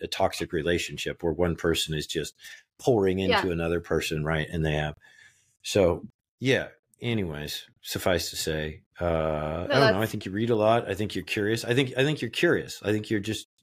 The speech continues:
Speaker 1: you're just curious. Like, you're interested in doing things a different way. Aa-, Aaron's a perfect example of somebody who does things his own way. And because he does them his own way,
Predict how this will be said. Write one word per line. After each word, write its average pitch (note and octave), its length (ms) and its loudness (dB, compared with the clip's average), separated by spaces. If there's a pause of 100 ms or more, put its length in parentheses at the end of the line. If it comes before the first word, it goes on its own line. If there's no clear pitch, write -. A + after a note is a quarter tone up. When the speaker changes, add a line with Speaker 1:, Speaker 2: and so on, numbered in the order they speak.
(180)
Speaker 1:
you're G#2+ 120 0
just G#2 220 -2
curious. F#2+ 380 2
Like, E2+ 180 -4
you're F2+ 240 2 (1800)
interested B2+ 540 2
in G2+ 140 0
doing G#2+ 280 0
things F#2 320 -4
a - 20 -10
different E2+ 380 -6
way. E2 160 -8
Aa-, A#2 260 0
Aaron's A#2 320 -2
a F2+ 60 -8
perfect - 340 -6 (100)
example G2+ 600 -2 (100)
of F2+ 240 4
somebody F2 560 2
who F2 680 0 (440)
does G#2 260 4
things F2 380 -4 (100)
his G2+ 540 2
own F2 380 0
way. D#2 180 -6 (600)
And F2 420 0
because A#2 380 2
he G#2+ 100 0
does F2+ 280 2
them F2 180 2
his F#2+ 280 2
own F#2 280 4
way, F#2+ 340 0